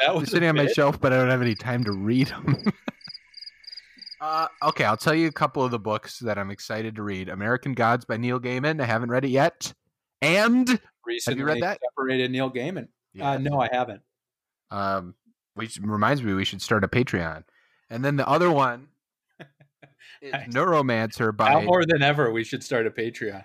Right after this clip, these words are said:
Speaker 2: <laughs> Yes, now more than ever, we're all in this together, and we'd like our listeners to donate us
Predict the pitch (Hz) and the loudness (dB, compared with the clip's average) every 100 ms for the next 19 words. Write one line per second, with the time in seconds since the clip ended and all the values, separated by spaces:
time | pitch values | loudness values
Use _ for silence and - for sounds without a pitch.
0 | - - 185 98 85 101 107 135 151 185 | -18 -14 -10 -10 -12 -10 -8 -4 -4 -4
1 | 170 120 95 87 - - - - 98 92 | -2 -2 -4 -6 -10 -20 -16 -4 -2 2
2 | 110 123 131 123 123 - 117 101 90 87 | 2 4 4 2 0 -2 2 2 2 0
3 | - - - 90 95 95 98 131 120 107 | -2 -12 -4 -2 0 -2 0 2 2 0
4 | 107 98 92 107 107 113 110 90 87 92 | 0 0 -2 -4 -2 0 0 -2 -2 -4
5 | - | -6